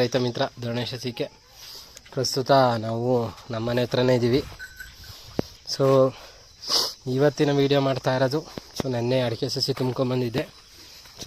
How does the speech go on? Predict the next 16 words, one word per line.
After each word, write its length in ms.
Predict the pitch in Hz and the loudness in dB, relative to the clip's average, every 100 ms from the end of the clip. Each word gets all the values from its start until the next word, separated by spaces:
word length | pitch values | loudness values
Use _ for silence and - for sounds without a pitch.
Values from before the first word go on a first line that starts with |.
| 131 | -2
ಇಲ್ಲಿಗೆ 180 | 127 127 | 2 2
ಒಂದು 120 | 127 | 2
ನೂರಿಪ್ಪತ್ತು 420 | 127 120 135 - | 0 0 -2 0
ಬರುತ್ತೆ. 280 | 127 120 143 - - - - - - - - - | -2 -2 -4 -6 -12 -20 -20 -20 -20 -20 -14 -6
ಮತ್ತೆ 260 | 123 - 131 131 | -6 -2 -4 -2
ಫಸ್ಟು 260 | - 147 131 | -2 0 0
ತೋಟ 120 | 131 143 | 0 -2
ತಾವ್ 100 | 127 | -2
ಕುಂಡಿಸ್ತಾ 380 | 127 123 - 123 | -4 -4 -4 -4
ಇದ್ದೀವಿ. 240 | 117 117 170 - - - - - - | -4 -6 -8 -14 -20 -20 -20 -20 -16
So, 40 | - 120 | -8 -6
ಅಲ್ಲಿಗೊಂದು 320 | 120 127 131 | -4 0 0
ಮುನ್ನೂರು 260 | 127 131 - | 2 0 -2
ಸಸಿ 200 | 131 131 | -4 -6
ಕೂತ್ಕೊಳುತ್ತೆ. 480 | 131 - 123 113 135 - - - - - - - - - - - - - - - - | -8 -6 -4 -2 -4 -6 -14 -20 -20 -20 -20 -20 -20 -20 -20 -20 -20 -20 -20 -20 -20
So, 220 | - 131 | -8 -4